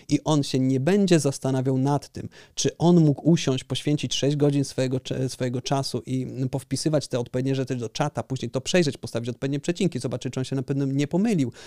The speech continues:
czy informacje, które on tam przedstawił, są właściwe. On woli tą, tą pracę oddelegować właśnie do takiego copywritera,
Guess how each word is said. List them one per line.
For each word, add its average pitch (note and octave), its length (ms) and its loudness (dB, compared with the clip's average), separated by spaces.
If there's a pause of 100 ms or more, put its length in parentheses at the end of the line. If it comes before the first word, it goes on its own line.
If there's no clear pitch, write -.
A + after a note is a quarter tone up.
(200)
czy - 180 0
informacje, C#3 920 0
które C3 260 -4
on C3 60 -2
tam B3 160 -4
przedstawił, B2+ 500 -4
są C3 220 -4
właściwe. C3+ 640 -2 (880)
On F3+ 180 4
woli F3+ 200 6
tą, E3+ 260 2 (260)
tą D#3 280 2
pracę D3+ 380 0
oddelegować C#3 720 0
właśnie C#3+ 240 -2
do D3 60 0
takiego C#3+ 220 0
copywritera, C3+ 640 -2